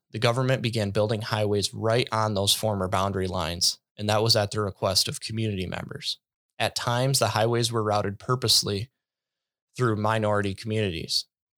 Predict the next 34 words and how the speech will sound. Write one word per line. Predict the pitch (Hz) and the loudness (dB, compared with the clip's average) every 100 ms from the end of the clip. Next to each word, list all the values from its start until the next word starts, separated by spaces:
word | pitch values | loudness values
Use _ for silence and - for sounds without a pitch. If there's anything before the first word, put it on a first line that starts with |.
| _ | _
The | 107 | -2
government | 120 113 127 - | 0 2 0 -2
took | - 110 - | -2 -4 0
property | 117 117 127 120 | 0 0 0 -2
by | 98 98 | 0 -2
eminent | 104 98 90 | -2 -2 -4
domain, | 104 101 104 127 120 120 | -4 -4 -2 -2 -2 -4
and | 107 101 | -6 -2
black | 110 120 131 | 0 0 0
neighborhoods | 110 110 110 107 - | -2 0 0 0 0
lost | 92 87 - | 2 2 0
homes, | - 113 113 110 | 0 0 0 -2
businesses, | - 107 104 - 104 104 | -2 -4 2 2 2 0
churches, | - 104 104 98 - | 0 -2 0 -2 -2
and | 101 92 | -2 0
schools. | - 107 73 - - - _ _ _ _ | 0 0 -4 -4 -8 -10 _ _ _ _
Constructing | 117 - 127 123 120 | -2 2 2 0 0
interstate | 110 117 - 117 | 0 2 2 2
highways | 113 107 107 110 110 | 2 0 2 2 2
through | 117 101 | 0 -2
majority | 98 113 107 104 | -2 0 0 0
black | 101 92 104 | 0 -2 -2
neighborhoods | 110 113 120 113 113 - | -2 0 0 0 0 -2
eventually | 110 117 - 135 | 0 0 2 0
reduced | 117 98 107 110 - | -2 -4 -2 0 0
the | |
populations | - 107 101 107 104 101 113 104 - | 0 -2 0 -2 -2 -2 0 0 0
to | 113 | -2
the | - | -8
poorest | - 123 120 127 - | -6 -2 0 0 -2
proportion | - - 110 98 107 101 | -6 -4 -2 0 -2 -4
of | - | -6
people | 110 - 101 | -8 -8 -10
financially | - 104 95 104 110 120 110 | -6 -6 -4 -2 -2 -2 -4